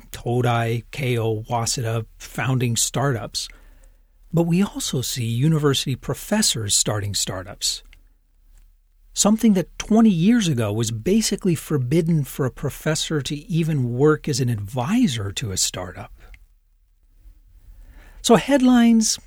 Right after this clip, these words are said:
tend to focus on investment numbers because, well, investment is important, but also because huge amounts of money in headlines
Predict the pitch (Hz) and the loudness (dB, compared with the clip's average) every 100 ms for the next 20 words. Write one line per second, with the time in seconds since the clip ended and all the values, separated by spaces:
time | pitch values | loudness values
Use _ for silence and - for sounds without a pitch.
0 | - - 214 214 - 160 151 139 151 131 | -16 2 4 6 4 2 2 0 0 2
1 | 123 104 113 - 107 117 101 95 101 - | 0 0 -2 -2 -6 -8 -6 -6 -6 -6
2 | 151 202 190 185 160 - - 196 214 226 | -4 -2 -2 -4 -12 -18 -4 0 2 4
3 | 208 - _ - - 185 135 - 135 143 | 2 -4 _ -6 0 2 4 2 2 4
4 | 165 196 147 113 117 175 - - - - | 4 2 0 -4 -4 -6 -8 -14 -20 -20
5 | _ _ _ _ - 170 165 160 - 139 | _ _ _ _ -4 0 2 2 0 -6
6 | 120 151 120 - - 180 160 151 131 127 | -4 -2 -2 -6 -4 0 2 4 2 2
7 | 135 - 117 131 139 151 135 117 160 175 | 0 -2 -2 0 2 0 -2 -2 -2 -2
8 | 185 190 196 190 | 0 0 0 -2